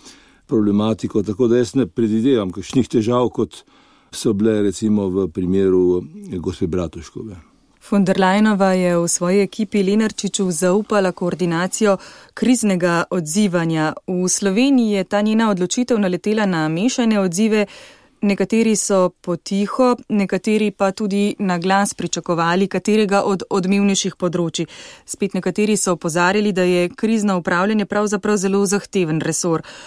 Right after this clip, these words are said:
Speaker 2: V Bruslju naj bi že nekaj časa ugibali, da bi lahko prišlo do rošade, da bi Sloveniji na koncu koncev lahko pripadel tudi resor za soseščino in širitev. Je po vaše kaj na tem in kaj bi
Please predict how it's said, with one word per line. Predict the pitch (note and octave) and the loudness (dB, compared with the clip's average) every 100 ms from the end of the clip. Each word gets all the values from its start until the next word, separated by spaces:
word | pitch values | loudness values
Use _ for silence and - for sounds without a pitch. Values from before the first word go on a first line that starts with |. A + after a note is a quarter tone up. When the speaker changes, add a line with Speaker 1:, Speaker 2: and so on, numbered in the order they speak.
| - - - - | -20 -20 -12 -2
Speaker 2:
V | G3 | 0
Bruslju | F3 A#3+ C4 B3 | 4 4 4 2
naj | G#3+ G#3 | 2 2
bi | G3 | 0
že | F3 G3 | 2 0
nekaj | F#3+ A3 G#3 | 0 -2 -2
časa | F3+ E3+ - G#3 G3+ | -2 -2 0 0 0
ugibali, | F#3+ F3 A3 G#3 G#3 G3 | -2 -2 0 0 0 0
da | F#3 | -2
bi | F3 F#3 - | 0 0 0
lahko | F#3+ - B3+ | -4 -2 -4
prišlo | - G3 - A3+ | -2 -2 -2 -2
do | G#3 F#3 E3+ | 2 2 2
rošade, | D#3+ D3+ E3+ D#3+ G3 A3+ A3 - - G#3 | 0 -2 0 0 2 0 -4 -10 -20 -12
da | F3 F#3 | -4 -4
bi | E3+ F#3 | 0 -2
Sloveniji | - F#3 G3 B3 A#3 | 0 0 2 2 2
na | F#3 | 0
koncu | F#3+ F3+ G#3+ G3+ | -4 -4 -4 -4
koncev | F#3 G3+ A#3+ | -2 -2 0
lahko | G3+ - A3 | -2 -2 -4
pripadel | G#3+ F#3 F3 G#3 | -2 0 0 0
tudi | A3+ A#3+ A#3+ | -2 0 0
resor | G#3 - A#3+ | 0 -2 -2
za | F#3 F#3+ | -2 -4
soseščino | F#3+ F3+ G3+ G3+ A3+ G3+ G3 | -2 -2 -2 -2 -2 -2 0
in | F#3+ F#3 | -2 -2
širitev. | - G3+ G3+ E3 D3+ - - - | 0 0 2 0 -4 -10 -20 -2
Je | A#3 C4 | 0 0
po | B3 | 0
vaše | F#3+ F#3+ - A3 | 0 0 -2 -4
kaj | G#3 G3+ G3 | -2 -2 0
na | F#3+ | -2
tem | E3+ G#3 B3+ C4+ | -4 0 0 0
in | - A3+ G#3+ | -2 -4 0
kaj | G3+ F#3+ | 0 0
bi | G#3 G#3 | -2 -2